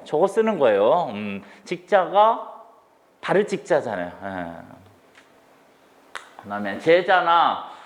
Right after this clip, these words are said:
후배가 스승이나 선배보다 나음을 비유적으로 이루는 말 몇 번 나왔었죠? 예, 팔 번이에요. 뭐라고 있죠?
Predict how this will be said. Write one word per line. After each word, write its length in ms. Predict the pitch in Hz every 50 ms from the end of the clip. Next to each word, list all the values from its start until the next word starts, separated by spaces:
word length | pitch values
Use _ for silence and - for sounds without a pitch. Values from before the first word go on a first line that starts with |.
| - - - -
후배가 600 | 202 214 202 208 185 165 175 160 143 123 - - -
스승이나 380 | - 202 196 220 208 196 180 175
선배보다 480 | - 220 208 202 202 185 165 165 165 151
나음을 540 | - 95 104 113 139 156 170 185 180 165 -
비유적으로 540 | - 143 156 170 151 165 160 139 147 143
이루는 320 | 135 127 120 127 120 113 107
말 500 | 107 127 139 135 113 98 90 - - - - - _ _ _ _ _ _ _ _ _ _ _ _ _ _ _ _ _ _ _ _ _ _ _ _ _ _ -
몇 140 | 131 131 135
번 140 | 202 190 170
나왔었죠? 840 | 151 135 143 143 170 160 - - 214 214 208 196 - - - - - - _ -
예, 540 | 104 117 120 117 110 101 95 87 85 80 78 73 - - _ _ _ _ _ _
팔 280 | - - 220 220 220 202
번이에요. 520 | 214 214 208 202 175 135 117 104 95 90
뭐라고 320 | 95 107 127 156 160 156 143
있죠? 320 | 135 - - 190 208 202